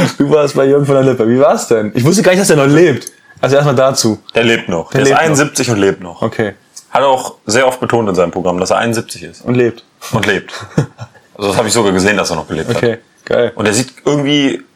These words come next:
Speaker 1: Aus wie
Speaker 2: unverändert.
Speaker 1: vor fünfzig Jahren wahrscheinlich, oder?
Speaker 2: Unverändert.
Speaker 1: Okay.
Speaker 2: Es, es hatten vielleicht
Speaker 1: Hawaii-Hemd? Nee, was hat er
Speaker 2: bisschen,
Speaker 1: mal
Speaker 2: ja,
Speaker 1: angehabt?
Speaker 2: natürlich hat er ein Hawaii-Hemd.
Speaker 1: <laughs>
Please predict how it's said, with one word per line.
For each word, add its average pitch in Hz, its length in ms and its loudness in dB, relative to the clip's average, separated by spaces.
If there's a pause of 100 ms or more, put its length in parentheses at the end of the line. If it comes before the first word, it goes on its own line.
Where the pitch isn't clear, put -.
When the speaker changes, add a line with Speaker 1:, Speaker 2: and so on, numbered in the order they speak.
Speaker 1:
Aus - 260 0
wie - 20 4
Speaker 2:
unverändert. 131 300 4
Speaker 1:
vor 143 200 4
fünfzig 156 420 -2
Jahren 123 280 2
wahrscheinlich, 104 340 -2
oder? 107 100 2
Speaker 2:
Unverändert. 95 800 0
Speaker 1:
Okay. 123 260 0
Speaker 2:
Es, 143 100 -4 (100)
es - 300 0
hatten - 200 -4
vielleicht - 380 0
Speaker 1:
Hawaii-Hemd? 190 500 2
Nee, 131 60 0
was 147 100 0
hat 208 60 2
er 196 60 2
Speaker 2:
bisschen, 180 140 2
Speaker 1:
mal - 40 2
Speaker 2:
ja, 123 80 4
Speaker 1:
angehabt? - 80 0
Speaker 2:
natürlich 175 220 2
hat - 80 -4
er 82 100 -2
ein 90 320 0
Hawaii-Hemd. 117 380 -4
Speaker 1:
<laughs> 185 300 -4